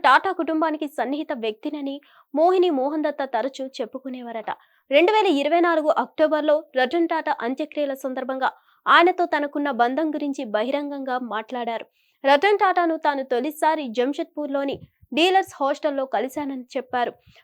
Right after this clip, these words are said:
అప్పుడు ఆయన వయసు ఇరవై నాలుగు సంవత్సరాలట. అప్పటి నుంచి బంధం బలపడిందని, రతన్ టాటా తనకు సాయం చేసి వృద్ధిలోకి తీసుకువచ్చారని ఓసారి మీడియాకు తెలిపారు.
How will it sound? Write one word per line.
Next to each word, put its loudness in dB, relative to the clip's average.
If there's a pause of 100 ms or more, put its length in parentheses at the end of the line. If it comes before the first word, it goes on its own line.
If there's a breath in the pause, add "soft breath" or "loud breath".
(140)
అప్పుడు 4
ఆయన 2
వయసు -2 (120)
ఇరవై 0
నాలుగు -8
సంవత్సరాలట. -8 (480 soft breath)
అప్పటి 2
నుంచి 2 (120)
బంధం 2
బలపడిందని, 0 (220)
రతన్ 4
టాటా -4
తనకు -4 (100)
సాయం 0 (100)
చేసి -8 (380 soft breath)
వృద్ధిలోకి 0
తీసుకువచ్చారని -2 (140)
ఓసారి -2 (160)
మీడియాకు -2
తెలిపారు. -2